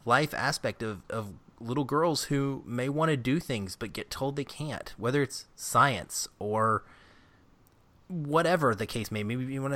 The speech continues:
a little girl who wants to be an engineer. No, no, that's more of a men's thing, or, you know, whatever, whatever the profession is. And so I got a little teary over it. Be-, and then you see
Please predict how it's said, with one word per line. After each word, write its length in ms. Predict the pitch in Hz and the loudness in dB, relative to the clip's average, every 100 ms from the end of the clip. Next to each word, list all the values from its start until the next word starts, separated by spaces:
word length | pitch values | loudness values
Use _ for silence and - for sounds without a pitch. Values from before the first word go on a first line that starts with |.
| 123 | -2
a 40 | - | -4
little 280 | 120 143 147 | -2 0 2
girl 160 | 151 | 4
who 60 | 156 | 4
wants 180 | 151 139 | 4 0
to 60 | |
be 120 | 147 | 0
an 60 | 160 | 2
engineer. 500 | 170 151 180 160 101 | 2 2 2 2 2
No, 400 | 107 151 131 110 | 2 2 4 2
no, 240 | 110 117 | 2 0
that's 220 | 110 110 - | 0 -2 0
more 160 | 123 | 0
of 60 | 120 | 0
a 60 | |
men's 340 | 131 139 123 - | 0 0 0 -2
thing, 300 | - 90 90 | -4 -4 -2
or, 160 | 101 - - - - - - | -4 -4 -12 -20 -20 -20 -2
you 60 | 135 | 2
know, 40 | |
whatever, 360 | 135 151 160 151 | 6 6 6 4
whatever 300 | 139 180 175 | 4 4 4
the 80 | 165 | 2
profession 520 | 147 - 127 - 101 | 0 2 0 -2 -6
is. 500 | 120 117 82 82 - - - - - - - - | -4 -2 -2 -6 -10 -14 -20 -20 -20 -20 -20 -4
And 480 | 127 120 117 113 110 - | 0 2 2 0 -4 -10
so 160 | - - | -2 4
I 80 | 135 | 4
got 220 | 139 160 | 6 4
a 40 | 196 | 4
little 180 | 180 | 2
teary 540 | 180 - 277 160 78 - - - | 0 -2 -2 -2 -4 -10 -10 -2
over 280 | 107 95 85 | 0 2 0
it. 280 | 76 - - - | -2 -6 -12 -8
Be-, 160 | 127 120 | -6 -6
and 180 | 143 143 | -2 0
then 240 | 147 151 - | 2 0 -2
you 140 | 139 | -4
see 600 | 131 - 175 175 170 147 | -2 0 0 0 0 -4